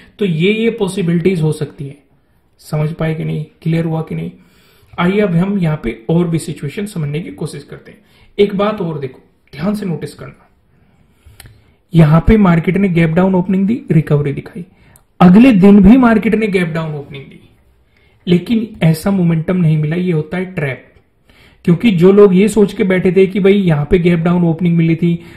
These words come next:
market ने फिर से एक momentum दिखाया था, यहाँ पे भी gap down opening मिल जाएगी, यहाँ से भी market एक momentum दिखाएगा।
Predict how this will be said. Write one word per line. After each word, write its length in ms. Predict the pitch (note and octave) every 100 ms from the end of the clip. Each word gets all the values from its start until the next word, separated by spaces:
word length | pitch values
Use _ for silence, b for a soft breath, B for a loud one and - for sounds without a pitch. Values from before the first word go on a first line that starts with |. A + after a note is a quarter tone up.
| B D#3+
market 280 | D#3+ D#3 D#3+
ने 100 | E3
फिर 180 | D#3+
से 160 | D3 F3
एक 80 | D#3+
momentum 460 | D#3+ D#3+ D#3 D#3+
दिखाया 240 | D#3+ D#3 D3+
था, 180 | D#3+ D#3+
यहाँ 260 | C#3 D3
पे 120 | E3
भी 100 | F3
gap 180 | E3 E3
down 240 | D#3 D#3+ D#3
opening 320 | D3 D#3+ D#3
मिल 120 | D3+
जाएगी, 320 | D3+ D3 E3 B B B -
यहाँ 120 | D3
से 120 | E3+
भी 120 | F3+ F3+
market 360 | D#3+ D3+ D#3
एक 120 | D#3
momentum 440 | D#3 D3+ D3 D3+ D#3
दिखाएगा। 460 | D3+ D3 D3+ G3+